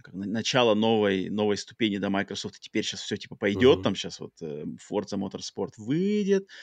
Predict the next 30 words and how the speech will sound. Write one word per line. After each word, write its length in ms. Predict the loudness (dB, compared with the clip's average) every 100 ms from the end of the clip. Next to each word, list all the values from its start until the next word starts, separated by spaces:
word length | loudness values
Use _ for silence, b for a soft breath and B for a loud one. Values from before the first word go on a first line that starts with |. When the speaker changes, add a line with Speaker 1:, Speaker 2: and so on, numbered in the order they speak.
| B B -14
Speaker 1:
затем 400 | -14 -8 -8 -8
там 140 | -12
Fable 600 | -10 -4 -2 0 -4 -4
выйдет, 420 | -4 -2 -2 -4
хотя 180 | -10 -14
Fable 300 | -8 -8 -6
там 120 | -8
тоже 160 | -10 -12
какие-то 200 | -14 -10
заморочки, 480 | -6 -4 -6 -8 -14 b b b b
э, 420 | -8 -6 -4 -2
<laughs> 640 | -2 -2 0 2 2 0 -2 -8 -12 -12
в 200 | -12 -6
разработке. 580 | -4 -2 0 0 2 -2 B B B _ -14 -6
А, 320 | -2 -2 -4
кто 160 | -8 -10
там, 160 | -8 -2
Gears 340 | 4 4 4
шестые 720 | 0 -2 2 4 4 2 0 -4
на 120 | -2
подходе, 640 | -4 0 6 8 10 8
где-то 280 | 8 4 2
там 180 | 2 2
что-то 220 | 4 0
делают 420 | 4 6 6 4 0 B B B
феноменальные. 680 | -2 2 4 4 4 4 2 -2 _ _ _ _ _ _ _ _ _ -18 -12 -4
Ну 80 |
ладно, 300 | -2 -2 -6 -10 _ _
окей. 260 | -14 -14 -14 _ B B B B _
Так, 280 | 4 4 2